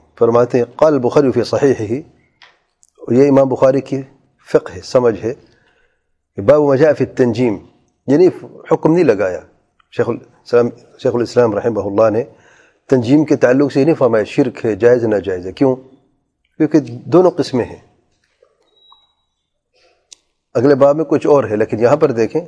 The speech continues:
باب ما جاء فی التنجیم، تنجیم کے، کا بیان، علم التنجیم کا بیان۔ کیا بیان ہے؟ جائز بھی ہے، ناجائز بھی ہے۔ آئیے دیکھتے ہیں۔ صحیح بخاری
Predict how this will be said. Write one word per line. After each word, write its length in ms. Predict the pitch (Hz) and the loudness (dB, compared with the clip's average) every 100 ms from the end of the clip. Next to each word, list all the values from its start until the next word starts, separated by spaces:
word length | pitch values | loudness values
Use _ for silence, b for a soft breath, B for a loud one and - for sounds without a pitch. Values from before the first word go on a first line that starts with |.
| _ _ | _ _
باب 200 | 117 139 | 0 0
ما 100 | 135 | 2
جاء 140 | 139 147 | 0 0
فی 80 | 127 | 0
التنجیم، 500 | - 113 98 92 82 _ _ _ _ _ - - | -4 -4 -4 -10 -14 _ _ _ _ _ -18 -4
تنجیم 340 | 127 113 156 | -2 2 0
کے، 120 | 151 139 - _ _ | 2 -4 -6 _ _
کا 120 | 139 | 0
بیان، 340 | 117 113 101 85 - | 2 2 0 -2 -6
علم 140 | 131 127 | 0 0
التنجیم 460 | - 120 107 123 | 0 -2 0 -2
کا 140 | 117 107 | 0 -2
بیان۔ 280 | 101 92 87 _ _ b b b - | -2 -8 -12 _ _ b b b 0
کیا 140 | 156 | 2
بیان 340 | 147 135 135 123 | 4 4 2 2
ہے؟ 120 | 156 - _ _ _ _ _ 107 | -4 -8 _ _ _ _ _ 0
جائز 280 | 135 143 | 2 2
بھی 180 | 139 151 | 0 0
ہے، 100 | 156 190 - _ _ _ _ _ 139 | 0 -2 -8 _ _ _ _ _ 2
ناجائز 400 | 165 147 147 131 | 2 4 2 2
بھی 180 | 117 90 | -2 -6
ہے۔ 60 | - | 0
آئیے 180 | 143 165 | 2 2
دیکھتے 340 | 127 123 160 | 0 -2 -2
ہیں۔ 140 | 120 147 _ b b b b b _ _ _ _ _ _ _ _ _ _ _ _ _ _ _ _ _ _ _ _ _ _ _ _ _ _ _ | -2 -4 _ b b b b b _ _ _ _ _ _ _ _ _ _ _ _ _ _ _ _ _ _ _ _ _ _ _ _ _ _ _
صحیح 180 | - 156 | 0 0
بخاری 360 | 139 147 165 | 2 2 2